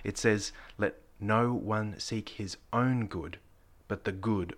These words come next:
of his neighbor." And in Hebrews chapter thirteen, verse one to two, it says, "Let brotherly love continue. Do not neglect to show hospitality to strangers, for thereby some have entertained angels unawares."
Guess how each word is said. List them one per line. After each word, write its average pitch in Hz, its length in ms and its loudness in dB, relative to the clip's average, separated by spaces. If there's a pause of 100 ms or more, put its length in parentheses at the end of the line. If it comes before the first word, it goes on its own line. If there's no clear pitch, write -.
of 90 120 -4
his 87 220 -6
neighbor." 87 440 -4 (1160)
And 101 100 0
in 95 100 0
Hebrews 113 360 4
chapter - 240 -2
thirteen, 113 480 2
verse 107 220 0
one 110 160 0
to - 80 -8
two, 127 340 0 (360)
it 98 140 -4
says, 113 320 4 (220)
"Let 120 260 4
brotherly 135 400 6
love 123 240 4
continue. 107 520 -2 (460)
Do 123 100 4
not 127 300 4
neglect 127 580 2
to 117 80 -4
show 120 200 2
hospitality 120 840 -2
to 110 100 -8
strangers, 110 680 -2 (300)
for 107 160 2
thereby 92 440 2
some 90 260 -4
have 95 140 -6
entertained 95 600 -6
angels 101 540 -4 (220)
unawares." 87 720 -6